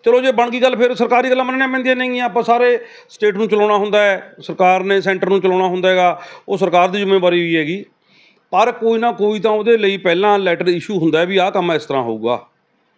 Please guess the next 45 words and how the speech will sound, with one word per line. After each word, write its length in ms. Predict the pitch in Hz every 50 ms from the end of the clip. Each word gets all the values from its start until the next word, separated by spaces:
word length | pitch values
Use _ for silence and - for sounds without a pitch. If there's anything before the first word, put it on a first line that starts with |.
| _ _ _ - 160
but 180 | 190 190 226
ਇਹਦੇ 160 | 220 226 247 233
ਪ੍ਰਤੀ 260 | - 214 151 208 208
ਕੋਈ 240 | - 220 214 226 196
ਸਾਨੂੰ 280 | 196 196 185 185 175
ਲੈਟਰ 220 | 165 156 151 160 160
ਨਹੀਂ 140 | 165 170
ਕਦੇ 160 | 151 170 165 156
ਕੋਈ 100 | 170 170
ਇਸ਼ੂ 200 | 156 - 208 175
ਹੋਇਆ 200 | 175 170 170 175 - _ _ _ _ _ _ _ _ _ _ -
ਵੀ 100 | 143 151
ਆ। 120 | 160 165 156 - - - - - _ 208
ਹੁਣ 100 | 226 220
ਜਿਵੇਂ 180 | 247 247 240
ਲੇਬਰ 260 | 220 214 214 220 214
ਦਾ 160 | 202 202 190 180
ਲੈ-, 240 | 175 170 156 156 - -
ਲੈਟਰ 280 | - 143 156 156 151 160
ਦੀ 120 | 151 151
ਗੱਲ, 120 | 147 143 143 147
ਆਏ 120 | 180 214
ਵਾਰ 140 | 220 240 233
ਇਸ਼ੂ 200 | 240 165 254 262
ਹੁੰਦਾ 220 | 233 233 220 208 156 - - _ _ _ _ _ _ _ -
ਵੀ 60 | 180 196
ਲੇਬਰ 200 | 196 202 196 196
ਇੰਨੀ 180 | 190 196 190
ਬਣ 140 | 170 151 139
ਗਈ 100 | 131 135
ਭਾਈ, 220 | 123 151 160 131 113 - _ _ _ _ _ _ _ _ _ _ -
ਆਹ 140 | 160 185 208
ਲੇਬਰ 160 | 220 208 208
ਤੁਸੀਂ 140 | 185 156 180
ਕੱਟਣੀ 320 | 170 - 151 160 175 180
ਹੈ, 160 | 185 190 190 185
ਇੰਨੀ 220 | 185 190 190 190
ਤੁਲਾਈ 400 | 190 190 165 147 147 156 170 185
ਹੈ, 140 | 190 190 190
ਇੰਨੀ 200 | 180 175 185 185
ਝਰਾਈ 380 | 156 190 190 185 151 143 156
ਹੈ, 100 | 175 180
ਇੰਨੀ 160 | 175 175 175 175
ਭਰਾਈ 360 | - - 190 151 135 139 165
ਹੈ 280 | 185 196 190 - -